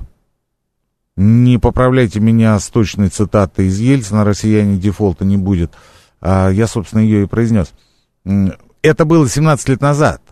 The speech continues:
Я это сделал, я это напомнил не потому, что, э, я хочу показаться в ваших глазах, в ваших ушах таким умным, а для того, чтобы,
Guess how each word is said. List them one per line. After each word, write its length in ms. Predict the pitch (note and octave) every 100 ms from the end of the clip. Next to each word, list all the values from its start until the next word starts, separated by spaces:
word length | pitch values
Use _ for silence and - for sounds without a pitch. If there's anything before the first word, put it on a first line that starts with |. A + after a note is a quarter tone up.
| _
Я 320 | E2 F2+ F3 G3+
это 240 | F3 C#3
сделал, 480 | A2 A2+ B2+ G2+ G2
я 260 | A2 C#3+ C3+
это 260 | A2 -
напомнил 680 | A2 B2+ F#3 A3+ G3+ A2 E2+
не 200 | E2 C#3
потому, 420 | C#3+ D3 F3 A3
что, 600 | G3 - C3 B2 G#2 F#2+ -
э, 280 | G#2+ G#2+ G#2+
я 160 | A2 A2+
хочу 300 | B2 G#2+ G2
показаться 560 | G2 A2+ G#2+ G#2+ -
в 20 |
ваших 260 | G2+ F#2+ F#2
глазах, 420 | F#2 G2+ A2 -
в 40 | G#2
ваших 280 | F2+ -
ушах 300 | G2 F#2+ G2
таким 340 | - E2 A2 A#2+
умным, 260 | G#2+ E2+
а 80 | E2
для 140 | E2 F#2+
того, 240 | G#2+ A2+
чтобы, 340 | - G2 F#2+